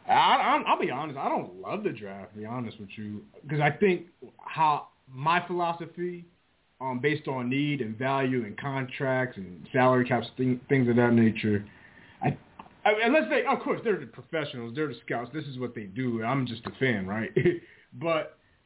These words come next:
I, there's something off about that. You know, a little bit,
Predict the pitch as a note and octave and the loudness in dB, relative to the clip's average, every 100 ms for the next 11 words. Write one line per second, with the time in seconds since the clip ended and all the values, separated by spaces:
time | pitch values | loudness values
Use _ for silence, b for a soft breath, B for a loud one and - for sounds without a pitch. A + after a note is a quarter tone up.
0 | _ _ _ _ _ _ _ _ - C3 | _ _ _ _ _ _ _ _ -16 -8
1 | G#3 A3+ C#4 - G#3 F#3 - F3 F3 C3+ | -2 -2 -2 0 -2 -2 -4 -4 -4 -6
2 | G#2+ F#2 - A2 F#2+ F3+ D#3+ D3 D#3 D#3+ | -12 -14 -14 -14 -12 -8 -6 -8 -8 0
3 | F3+ F3 D3+ | 4 4 2